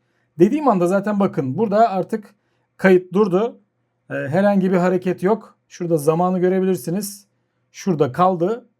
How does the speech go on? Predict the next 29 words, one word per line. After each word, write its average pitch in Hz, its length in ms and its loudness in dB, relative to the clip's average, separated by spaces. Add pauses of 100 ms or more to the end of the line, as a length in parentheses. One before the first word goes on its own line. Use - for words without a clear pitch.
(160)
Bir 170 100 -6
ilerleme 170 560 0
yok. 202 320 -2
Yani 165 280 0
şu 196 180 -2
an 190 280 -2 (180)
ağım 185 300 2
tamamen 185 460 0
devre 170 320 2
dışı. 165 400 -2 (480)
Dolayısıyla 185 580 2
şuradaki 170 440 -2
güvenlik 175 420 0
kamerası 160 440 -2
da 202 260 -2 (300)
buradan 170 320 2
gördüğünüz 180 580 -2
üzere 156 180 0
tamamen 180 500 0
devre 170 280 0
dışı. 180 480 -2 (320)
Şimdi 269 360 2
saldırıyı 262 540 2
durduruyorum. 247 680 2 (720)
Ctrl 190 440 2
C 156 200 2
ile. 202 360 0 (520)
Bakın 160 260 -4
durdurdum. 220 560 2